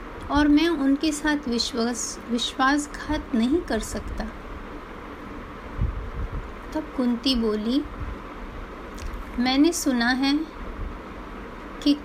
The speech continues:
कर्ण जितने शूरवीर हैं, उतने ही बड़े दानवीर भी हैं।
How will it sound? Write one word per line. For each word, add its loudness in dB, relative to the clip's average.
कर्ण 8
जितने 4
शूरवीर 2
हैं, 0
उतने 2
ही 6
बड़े 2
दानवीर 6
भी 4
हैं। 0